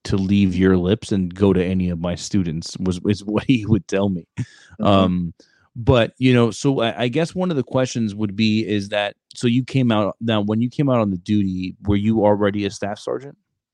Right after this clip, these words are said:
Speaker 2: Yeah.
Speaker 1: Okay. So do you think that the Fleet Marine Corps could have prepared you any better for this shock at life?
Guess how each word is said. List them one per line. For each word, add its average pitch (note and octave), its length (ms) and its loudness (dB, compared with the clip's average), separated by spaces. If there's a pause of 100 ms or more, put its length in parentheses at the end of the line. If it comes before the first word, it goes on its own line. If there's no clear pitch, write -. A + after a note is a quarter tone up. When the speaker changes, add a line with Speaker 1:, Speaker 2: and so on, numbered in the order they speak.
(180)
Speaker 2:
Yeah. B2+ 160 2 (1080)
Speaker 1:
Okay. F#2 240 -2 (320)
So D3 220 2
do A2 180 0
you D#3 200 4
think D3 400 0
that A#2 200 0
the - 80 -8
Fleet B2 340 -2
Marine G#2+ 380 0
Corps G2 520 -6 (380)
could B2 260 0
have G2 680 -2 (420)
prepared G#2+ 520 0
you G#2 200 -2
any G2+ 280 -4 (180)
better G2+ 540 0
for G2+ 560 -2
this F#2+ 720 -4 (120)
shock - 560 -6
at F#2+ 180 -6
life? F#2 480 -4